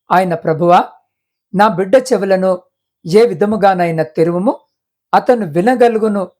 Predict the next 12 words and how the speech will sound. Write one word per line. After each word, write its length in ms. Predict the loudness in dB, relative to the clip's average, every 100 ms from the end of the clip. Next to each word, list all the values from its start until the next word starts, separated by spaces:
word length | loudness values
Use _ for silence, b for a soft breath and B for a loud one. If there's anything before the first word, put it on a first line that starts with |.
| -2 0
గాక" 240 | 0 2 0 0 _ _ _ -6
అని 140 | -2
ప్రార్థించేవాడు. 1000 | -2 0 0 0 -6 -4 -2 0 0 -2 -8 _ _ _ -6
అకస్మాత్తుగా, 1000 | -2 -2 -2 -2 -2 0 0 2 0 -4 _ _ _
ప్రియ 120 | -4 -4
సహోదరి, 600 | -2 -4 -2 -2 -2 -4 _ _ _ _
సహోదరుడా, 800 | -6 -4 -2 -2 0 2 0 0 _ _ _ -2
ఒక 200 | 0 0
దినము 520 | 0 -2 0 -2 -4 _ _ _ _
వారి 200 | 0 0
బిడ్డ 280 | 0 -4 0 0 0 _ _ -6
వినగలుగుచున్నట్లు 1300 | 0 2 2 0 0 -4 -4 -2 -2 -2 -2 -2